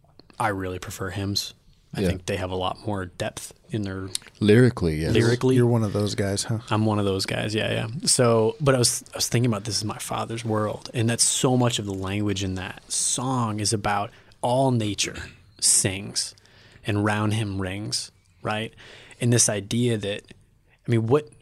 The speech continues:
Speaker 1: what if we actually believed that if we walked out in our yard and we were quiet, even in a suburb, right? We can still do this. We walked out in our yard and we were quiet and we heard birds chirping
Speaker 3: Mm-hmm.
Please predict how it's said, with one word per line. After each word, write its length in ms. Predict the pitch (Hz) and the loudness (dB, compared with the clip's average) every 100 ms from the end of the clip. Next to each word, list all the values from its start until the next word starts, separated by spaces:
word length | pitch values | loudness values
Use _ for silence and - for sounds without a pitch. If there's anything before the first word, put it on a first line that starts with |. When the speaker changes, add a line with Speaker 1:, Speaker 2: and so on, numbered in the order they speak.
| - | -12
Speaker 1:
what 140 | - 185 | -4 -2
if 120 | - | -2
we 140 | 214 - | -4 -4
actually 480 | - 127 - 135 123 | -4 -4 -2 -2 -2
believed 600 | 117 104 104 113 123 - - _ _ | -2 -2 -4 -6 -12 -18 -20 _ _
that 80 | 113 | -8
if 100 | 104 | -4
we 60 | 104 | -4
walked 420 | 104 113 117 - | -2 -2 -2 -4
out 160 | 117 117 | -4 -4
in 60 | |
our 140 | 120 117 | -4 -4
yard 360 | - 120 123 - - - - - | -6 -8 -10 -14 -20 -20 -20 -12
and 100 | 113 | -6
we 40 | 107 | -6
were 80 | |
quiet, 440 | - - 107 104 - | -6 -4 -4 -4 -4
even 180 | 165 220 | 0 2
in 120 | 208 | 2
a 40 | 156 | 0
suburb, 440 | - 101 104 107 | -2 -4 -6 -8
right? 180 | 107 117 - | -8 -10 -10
We 60 | 113 | -8
can 100 | 120 | -4
still 220 | - 123 | -2 -2
do 120 | 101 | -4
this. 220 | 104 - - - - - | -6 -10 -14 -18 -20 -10
We 120 | 117 | -4
walked 240 | 131 - | -2 -2
out 140 | 147 143 | -4 -2
in 60 | |
our 80 | 135 | -2
yard 300 | 107 - - | -4 -6 -12
and 100 | - | -10
we 80 | 120 | -8
were 80 | 107 | -8
quiet 440 | - 101 95 - - - - - - | -6 -6 -6 -10 -8 -6 -6 -8 -10
and 80 | - | -8
we 100 | 104 | -6
heard 280 | 95 101 95 | -2 -2 -2
birds 300 | 95 92 92 | -4 -4 -6
chirping 500 | - - - - - - - - | -6 -8 -8 -10 -10 -12 -14 -16
Speaker 3:
Mm-hmm. 240 | 113 - | -14 -14